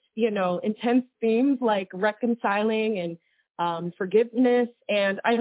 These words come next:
I really like the movie because I feel like it shows, um, a relationship in a really honest light. Like, it doesn't feel corny where you're like, you get ev-, over everything and everything is good again. It's like, what does it look like when you were really in love with someone and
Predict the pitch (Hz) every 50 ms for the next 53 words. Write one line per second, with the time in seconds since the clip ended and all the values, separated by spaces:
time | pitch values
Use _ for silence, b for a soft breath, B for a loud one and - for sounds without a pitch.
0 | 254 - 269 330 359 415 440 440 427 349 311 285 - - 233 226 226 220 226 220
1 | - - 220 214 220 214 220 208 - - 254 254 254 254 240 240 214 - - -
2 | 226 208 202 202 202 190 - _ _ _ _ _ _ _ _ _ - 180 190 185
3 | 185 175 180 180 175 - - 240 254 247 262 254 262 277 - - 262 - 277 262
4 | 247 233 220 220 202 220 226 226 220 - 185 196 214 226 - - 254 262 262 262
5 | 269 262 - - 233 226 226 240 202 - 269 285 254 277 254 - _ - 262 254
6 | 247 240 240 233 - _ _ _ _ _ _ _ - 285 262 254 254 247 226 220
7 | 214 220 214 220 220 220 226 220 220 226 - 285 269 349 359 349 359 311 294 -
8 | - 339 381 320 359 349 339 277 285 311 277 - 285 247 226 226 233 254 269 330
9 | - 349 320 311 302 240 233 - 339 349 349 269 226 254 220 208 202 214 220 -
10 | - 269 254 240 196 220 226 269 262 277 330 302 302 285 247 247 247 269 254 233
11 | 220 233 226 247 240 226 208 220 226 240 240 233 214 202 208 196 226 233 - -
12 | 214 202 196 202 196 190 185 202